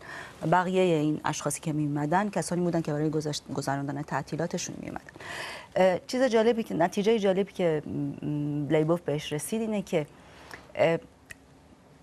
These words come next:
با اینکه در سال سی توی اطلس، اه، زبانشناسی ج-، گوی شناسی آمریکا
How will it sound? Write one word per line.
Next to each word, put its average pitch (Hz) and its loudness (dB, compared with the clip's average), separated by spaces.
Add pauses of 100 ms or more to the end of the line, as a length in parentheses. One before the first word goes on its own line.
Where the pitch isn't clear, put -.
(400)
با 208 6
اینکه 233 2
در 160 2
سال 175 2
سی 175 4 (300)
توی 180 4
اطلس، 175 0 (300)
اه، 147 -2
زبانشناسی 147 -2
ج-، - -8 (520)
گوی 160 0
شناسی 151 -2
آمریکا 143 -4